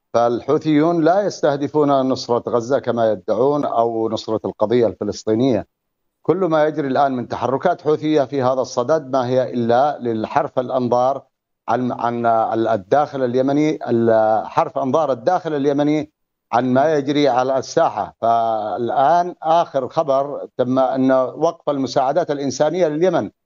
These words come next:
هذا القرار الكارثي سيمس بالحياة المواطنين على جميع الأصعدة، ولذلك فالحوثي يستبق ذلك، يست-، يستبق تأثيرات هذا القرار بدخول حرب جديدة أو ما يحلم أن يكون حربا جديدة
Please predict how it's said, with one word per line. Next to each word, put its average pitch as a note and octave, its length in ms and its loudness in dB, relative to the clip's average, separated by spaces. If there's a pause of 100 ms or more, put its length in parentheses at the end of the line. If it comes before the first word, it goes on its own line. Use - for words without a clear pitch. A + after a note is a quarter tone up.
(380)
هذا G3+ 200 2
القرار F3+ 480 2
الكارثي E3 680 2
سيمس D#3 640 2
بالحياة C#3+ 680 2
المواطنين D3 680 0
على C#3 260 2
جميع C3+ 320 2
الأصعدة، A#2 580 -2 (400)
ولذلك F#3 480 0
فالحوثي F3+ 480 0
يستبق D#3 520 -2
ذلك، D3 380 0
يست-، C#3 240 -4
يستبق D3 640 0
تأثيرات C#3 600 -2
هذا C#3 140 2
القرار D#3 520 0 (420)
بدخول E3+ 440 0
حرب F3+ 260 -4
جديدة D#3+ 500 2
أو F#3+ 300 0
ما E3+ 320 2
يحلم D#3+ 420 0
أن C#3+ 100 2
يكون C#3+ 340 0
حربا D3+ 320 -2
جديدة D#3+ 680 2